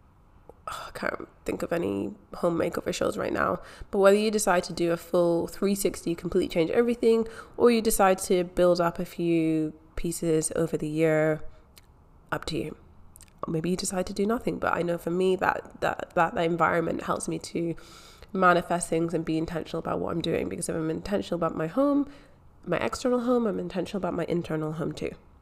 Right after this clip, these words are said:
Oh yeah, so this doesn't really fall under the category of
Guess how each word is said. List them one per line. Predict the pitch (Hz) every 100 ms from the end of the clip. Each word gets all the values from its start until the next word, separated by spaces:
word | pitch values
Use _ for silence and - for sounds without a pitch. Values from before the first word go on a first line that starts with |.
| - - - - - - - - - - - - -
Oh |
yeah, | 294 262 151
so | - - 233 226 226 -
this | 294 311
doesn't | 392 370
really | 285 262 254
fall | - 208
under | 196 196
the | 185
category | 190 - - 170 170 -
of | 165 165